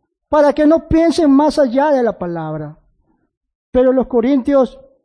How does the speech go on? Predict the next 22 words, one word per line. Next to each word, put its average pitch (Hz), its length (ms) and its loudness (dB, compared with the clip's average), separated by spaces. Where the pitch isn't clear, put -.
no 277 300 0
pensaron 240 960 -2
en 220 180 -2
base 240 320 -2
a 233 60 0
la 220 120 -2
palabra 214 460 -4
de 180 220 -4
Dios. 135 480 -10
Los 233 180 -4
corintios 262 500 -2
pensaron 247 500 0
como 214 360 -4
ellos 233 460 -4
querían 226 420 -2
pensar. 135 540 -8
Por 254 160 0
eso 294 180 -2
lo 302 120 -2
humillaron 240 420 -2
a 190 100 -10
Pablo. 135 400 -12